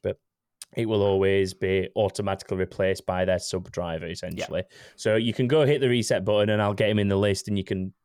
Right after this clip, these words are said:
Speaker 1: actually pick the guy directly. Otherwise, Stroll will kind of be automatically subbed out. So pick what you want if, if that's where you're going. If that's where you're going for first D N F,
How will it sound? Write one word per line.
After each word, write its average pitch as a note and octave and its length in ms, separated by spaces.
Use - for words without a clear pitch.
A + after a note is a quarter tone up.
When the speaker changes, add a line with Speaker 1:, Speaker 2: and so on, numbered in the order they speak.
Speaker 1:
actually G2+ 420
pick - 280
the - 100
guy A2+ 300
directly. G2+ 680
Otherwise, F#2+ 640
Stroll F#2 440
will F#2 120
kind F#2 240
of F2 80
be F#2+ 220
automatically F2 720
subbed - 260
out. E2 220
So F2 420
pick - 200
what D2+ 140
you E2+ 80
want F2 260
if, - 160
if F2+ 140
that's E2 220
where F2 100
you're E2+ 80
going. E2+ 380
If A2+ 120
that's C#3 200
where C3+ 80
you're A#2 80
going A2+ 180
for G#2+ 80
first G#2 320
D G2+ 100
N F2+ 80
F, F2+ 220